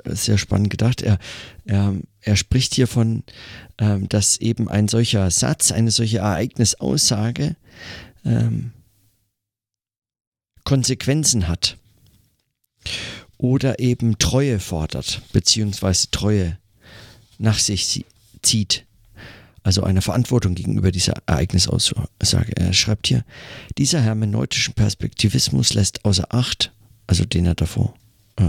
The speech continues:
kritisiert hatte, nämlich, dass man gar nicht von Universellem sprechen könne, weil alles in einem Interpretationszusammenhang steht und alles irgendwas schon vorausgeht und auch, also diese oder jene Differenz gar nicht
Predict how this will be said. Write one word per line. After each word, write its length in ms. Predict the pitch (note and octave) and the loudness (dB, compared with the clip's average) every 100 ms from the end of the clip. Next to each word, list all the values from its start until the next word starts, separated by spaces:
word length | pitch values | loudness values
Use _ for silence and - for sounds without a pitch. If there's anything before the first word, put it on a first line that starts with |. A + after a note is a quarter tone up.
| G#2+ - | 0 -2
kritisiert 500 | - - - G2+ - | -2 0 2 2 0
hatte, 260 | - C3+ - - - - | 0 0 -4 -10 -8 0
nämlich, 380 | G2+ F2+ - | 2 2 -2
dass 240 | - F#2+ - | 0 0 2
man 280 | F#2+ E2+ F#2+ | 2 2 0
gar 180 | F2 | 2
nicht 320 | F2 F2 - - - - - | 2 0 -4 -8 -14 -14 -14
von 240 | - A2 - | -2 0 2
Universellem 920 | G#2+ G2 F#2 - F#2+ G2+ G2+ F#2+ F#2+ | 2 2 2 2 2 2 0 0 -4
sprechen 440 | G#2 - G3+ D3 | -4 0 2 2
könne, 280 | B2+ B2 A#2+ | 2 2 0
weil 180 | G#2 F#2 | -2 -2
alles 300 | F#2 G2+ - | 0 0 0
in 140 | G2 | 0
einem 360 | E2 F#2 F#2 F2 - - - | 0 2 2 0 -6 -10 0
Interpretationszusammenhang 1400 | G#2+ G2+ G2 F#2+ G2+ A#2 - C3 A#2+ A#2 A2+ A2 A#2+ | 0 2 2 2 2 0 0 0 2 2 2 2 0
steht 400 | A2+ - A#2+ B2 | 0 0 0 0
und 240 | G#2+ F#2 - - | 0 -2 -2 -2
alles 340 | F#2+ F#2 - | 2 2 2
irgendwas 680 | G#2 G#2 G2+ F#2 F#2 - - | 0 2 2 2 2 2 0
schon 280 | - F#2+ F2 | 0 -2 0
vorausgeht 720 | F#2+ D#2 A2+ A#2 - G#2+ - | 0 2 2 0 0 0 0
und 140 | F2+ | 0
auch, 280 | F2 F2 - - - - - | 2 0 -2 -10 -10 -10 -4
also 220 | G2+ F#2+ | 0 2
diese 340 | F#2 A2+ A2 G#2+ | 2 0 2 2
oder 120 | F2+ | 2
jene 320 | E2 G#2 A2+ | 2 2 2
Differenz 640 | - G#2 G2 F#2+ A#2 A#2+ - | 2 2 2 2 2 0 0
gar 120 | F#2+ | 2
nicht 260 | G2 - | 2 0